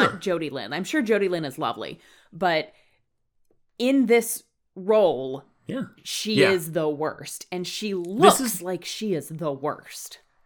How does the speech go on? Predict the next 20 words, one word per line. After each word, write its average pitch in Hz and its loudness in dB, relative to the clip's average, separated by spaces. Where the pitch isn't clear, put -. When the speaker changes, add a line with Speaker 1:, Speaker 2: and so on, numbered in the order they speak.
Speaker 1:
This 165 2
is 190 -4
the 175 0
kind 156 -4
of 135 -4
character 123 -2
that 123 -4
made 131 0
me 131 -2
have 123 -4
these 123 0
experiences 123 -2
that 110 0
I've 104 0
talked 117 -4
about 110 -2
on 110 0
other 110 0
shows 113 0
where 107 0